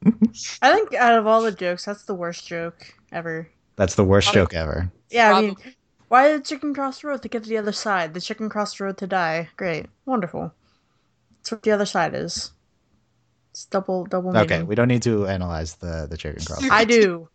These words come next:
Speaker 1: Like,
Speaker 2: We
Speaker 1: I don't know
Speaker 2: can't
Speaker 1: why they would think it was funny.
Speaker 2: We can't analyze Amethyst turning into the chicken. I li-, and I like how that's paired to Peridot. Like, Peridot, like, sh-, we're, like, filling in the gaps here. Peridot learning why Amethyst, uh, you know, shapeshifts a lot, right? And that's, um,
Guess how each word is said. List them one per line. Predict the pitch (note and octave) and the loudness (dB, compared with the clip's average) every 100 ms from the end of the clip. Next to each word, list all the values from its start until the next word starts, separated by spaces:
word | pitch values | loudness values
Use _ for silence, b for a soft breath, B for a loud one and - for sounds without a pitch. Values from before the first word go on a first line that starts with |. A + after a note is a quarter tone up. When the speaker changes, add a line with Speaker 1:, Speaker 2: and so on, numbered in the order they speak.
| - - | -12 -4
Speaker 1:
Like, | G#3+ | 0
Speaker 2:
We | G#3+ | 2
Speaker 1:
I | A#3 | 4
don't | B3 | 4
know | A#3+ | 2
Speaker 2:
can't | G#3 | 2
Speaker 1:
why | G#3+ G#3+ | 2 2
they | G#3 G#3+ | 2 -4
would | G3+ | -6
think | G#3 G3 | -10 -10
it | |
was | F#3 F3 | -10 -12
funny. | - D3+ D3+ C#3+ | -12 -14 -6 2
Speaker 2:
We | C3 | 6
can't | D3+ D#3+ | 8 8
analyze | C#3 C3+ A#2+ A2 G#2 | 4 2 0 -2 -4
Amethyst | G#2 G2+ G2 - | -8 -8 -10 -10
turning | F#2+ E2+ | -10 -8
into | D#2+ D#2 | -10 -14
the | - | -16
chicken. | - - - | -20 -20 -12
I | E2+ | -4
li-, | C3+ D3 | 2 2
and | C#3 | 4
I | C#3+ | 4
like | C3 B2 | 2 2
how | A#2 | 0
that's | G#2 | -2
paired | - G2+ F#2 | -4 -4 -4
to | F#2+ F2+ E2+ D#2+ F2 _ | -4 -2 -2 -6 -12 _
Peridot. | F#2+ F2 D#2+ | -10 -6 -6
Like, | F2 F2+ | -6 -2
Peridot, | C#3 C#3 C3 | 0 2 2
like, | A#2+ A2+ | 0 -2
sh-, | - - - | -16 -14 -8
we're, | A#2+ C3 | 0 2
like, | C3 - | 2 4
filling | E3 D3 | 6 6
in | A2 | 4
the | |
gaps | E2+ D2+ - | 2 -4 -6
here. | C2+ | -10
Peridot | - E2 D#2 C#2+ | -6 -4 -4 -4
learning | D#2 D#2 D#2 | -6 -6 -4
why | D#2+ | -4
Amethyst, | D#2 D#2 D#2+ E2+ E2+ - _ b b b b | -4 -6 -6 -6 -6 -10 _ b b b b
uh, | - E2 D#2 D#2+ D#2 D2+ - - | -6 -2 0 0 -2 -4 -10 -10
you | F#2+ E2 | -4 -2
know, | D2+ D2+ E2+ B B B - | 0 0 -2 B B B -4
shapeshifts | - G2+ - - - | 2 2 2 -6 -4
a | |
lot, | A#1+ A#1 - | -4 -4 -2
right? | D#2+ D2+ C#2+ | -2 0 -2
And | D2+ | 0
that's, | D#2 - - E2 | -2 -4 -6 -2
um, | D#2+ D2 D2 D2+ | 0 0 -2 -4